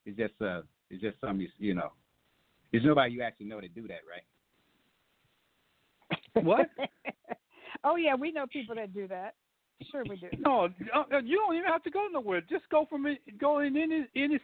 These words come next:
Speaker 2: city in the city of Houston or any small city and walk up to the church and look to the left and look to the right,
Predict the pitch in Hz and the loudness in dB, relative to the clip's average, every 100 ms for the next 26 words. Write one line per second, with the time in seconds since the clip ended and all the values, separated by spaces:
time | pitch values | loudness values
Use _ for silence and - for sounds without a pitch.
0 | - 277 254 240 226 - 240 233 214 220 | 0 2 4 2 0 -2 -2 0 0 -4
1 | - 202 190 175 214 208 - - 202 185 | -4 2 6 8 6 4 -4 -2 2 2
2 | - 170 156 151 - - - - 156 185 | 0 -8 -8 -10 -14 -20 0 4 6 6
3 | 208 214 - 202 190 190 180 165 165 185 | 4 0 -10 -10 -6 -4 -4 -4 -4 -4
4 | - 208 196 185 170 160 151 165 - 170 | -4 -8 -2 0 0 0 -6 -6 -8 -8
5 | 160 147 120 | 0 2 2